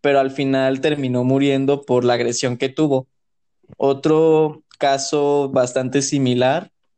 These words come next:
en el que quemaron a la lechuza fue en Durango en el año dos mil catorce. También, este, la tasa de natalidad en la puesta de huevos de la,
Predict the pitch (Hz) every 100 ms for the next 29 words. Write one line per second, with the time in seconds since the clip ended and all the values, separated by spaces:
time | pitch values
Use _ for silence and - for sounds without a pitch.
0 | - 131 123 123 127 127 127 127 135 135
1 | 139 135 123 120 123 - 123 123 185 -
2 | _ _ _ _ - 139 135 - 147 143
3 | 135 135 135 139 147 196 - - 135 127
4 | 120 120 123 123 120 117 127 120 117 127
5 | 151 156 - 135 - _ _ _ _ _
6 | - _ _ _ 131 131 131 131 131 135
7 | 135 139 139 139 - 139 127 123 123 123
8 | 131 127 147 151 135 127 123 127 147 185
9 | 147 123 120 123 123 147 131 127 127 127
10 | 127 123 120 120